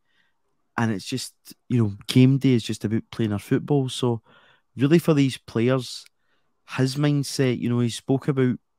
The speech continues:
going back to what we were saying earlier about a hundred games. Um, and he was asked about a moment and he said it was the day he was appointed, mate,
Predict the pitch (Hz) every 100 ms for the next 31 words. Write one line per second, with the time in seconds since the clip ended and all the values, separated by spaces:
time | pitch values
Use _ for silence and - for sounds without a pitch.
0 | _ _ _ - 117 113 104 - - 110
1 | - 113 110 113 107 - 104 113 107 -
2 | 117 117 123 120 - _ _ _ _ _
3 | _ _ 98 104 104 104 - - 110 110
4 | 117 113 110 - 107 104 107 110 107 82
5 | 104 - 82 104 104 104 - - 107 113
6 | 127 127 120